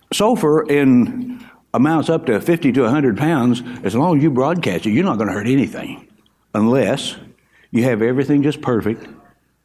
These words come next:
And then when you put sulfur on that you don't need, sulfur takes something out as it goes. It never does go out of that soil by itself. When it leaches away, it takes something with it. And as a rule, what it takes with it is whatever you have in excess,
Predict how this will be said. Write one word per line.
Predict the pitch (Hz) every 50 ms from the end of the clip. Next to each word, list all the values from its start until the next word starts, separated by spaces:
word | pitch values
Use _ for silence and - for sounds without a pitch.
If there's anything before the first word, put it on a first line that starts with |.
| _ _
And | 95 101
then | 120 127 131 131 127 123 123 - - -
when | - 117 113
you | 139 165 196
put | 196 208 196 190
sulfur | - - 190 185 160 160 175
on | 175 175
that | 160 139 131
you | 170 165
don't | 147 160 170 175 143 131
need, | 127 113 101 95 - 85 87 - - - - - _ _ _ _ _ _ _ _ _ _ _
sulfur | - - - 165 160 175 160 175 180
takes | 147 - 170 160 160 - -
something | - 160 151 139 131 139 127
out | 131 135 117 101 98 - - - -
as | 110 110 107
it | 117 120 85
goes. | 92 120 113 101 87 85 131
It | 156 147
never | 170 214 226 240
does | 226 247 254 220
go | 196 247 233 220
out | 220 214
of | 196
that | 202 180 165
soil | - 226 208 202
by | 180 175 170 165
itself. | - - 202 180 147
When | 151 185 196
it | 208 190
leaches | 208 220 220 - 202 160
away, | 180 190 220 226 220
it | 202 185
takes | 226 214 185 -
something | - 220 196 170 170
with | 175 202 220 214 -
it. | - - - - - - _ _ - - - - - - -
And | 151 165 170 170 - - - - - - - -
as | 156 190 202 165
a | 175 175
rule, | 175 226 277 302 285 220 175 175 190 208 202 - - - - - - - - _ _ -
what | 160 196 190
it | 180 180
takes | 196 208 185 165 -
with | 160 175 180 170
it | 208 202 - -
is | 165 147 135
whatever | 127 196 208 208 214 208
you | 208 214 202
have | 202 202 202 185
in | 180 190
excess, | 208 202 - - - 135 104 101 95 110 107 - -